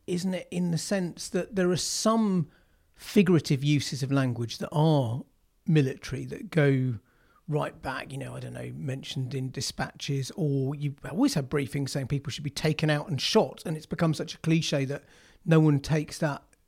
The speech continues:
seriously. And, um, likewise, stabbed in the back, there's a good example. Like, if we were literally talking about someone being stabbed in the back, that would be very upsetting, but it's become such a cliche that it no longer even really brings the image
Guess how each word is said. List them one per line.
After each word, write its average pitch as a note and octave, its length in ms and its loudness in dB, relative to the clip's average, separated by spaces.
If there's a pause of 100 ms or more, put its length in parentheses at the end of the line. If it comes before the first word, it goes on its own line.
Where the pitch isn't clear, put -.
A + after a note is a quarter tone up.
(120)
seriously. D3 960 2
And, F3 320 -4 (760)
um, E3 300 4 (140)
likewise, F3+ 380 4
stabbed E3+ 280 4
in C#3+ 100 2
the C3+ 60 2
back, - 420 -6
there's C#3 180 0
a - 20 -2
good C3 140 -6
example. B2+ 520 -6
Like, F#3+ 240 -8
if - 160 -6
we F3 60 2
were D3+ 140 2
literally D3 420 -2
talking C#3 300 -6
about C3 160 -8
someone C#3+ 200 -2
being C3 140 -4
stabbed C3 300 -6
in C3 60 -2
the B2 40 -4
back, C#3 200 -8
that - 80 -8
would D#3+ 80 -6
be C#3+ 60 0
very B2+ 220 -2
upsetting, - 480 -6
but - 120 -12
it's - 100 -12
become G3 560 0
such - 240 -6
a - 40 -12
cliche C#3 540 0 (460)
that - 160 -4
it G#3 160 0
no F3 160 6
longer E3 280 4
even D3+ 200 4
really D3+ 180 4
brings D3+ 300 2
the D3+ 160 2
image C#3 400 0